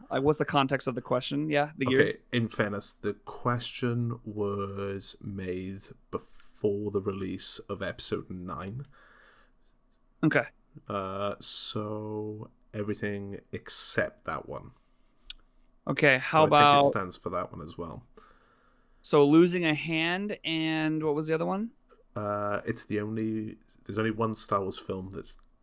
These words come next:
Speaker 2: doesn't have someone lose a hand or an arm in it. Which one is it?
Speaker 1: Okay. Hand or an arm. Huh.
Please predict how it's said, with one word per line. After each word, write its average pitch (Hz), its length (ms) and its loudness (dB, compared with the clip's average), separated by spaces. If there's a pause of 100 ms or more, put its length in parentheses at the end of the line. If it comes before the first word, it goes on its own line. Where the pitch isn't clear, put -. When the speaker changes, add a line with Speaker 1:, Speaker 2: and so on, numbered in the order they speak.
(220)
Speaker 2:
doesn't 98 380 -2
have 87 220 -8
someone 92 600 -4
lose 95 200 -4
a 90 60 -6
hand 90 640 -8
or 90 160 -10
an 85 80 -8
arm 80 260 -4
in - 80 -12
it. - 240 -14 (100)
Which - 220 -8
one 87 160 -6
is 65 180 -8
it? - 280 -12 (360)
Speaker 1:
Okay. 127 360 -4 (580)
Hand 143 260 -2
or 143 80 4
an 123 100 0
arm. 127 540 -2 (520)
Huh. 233 280 0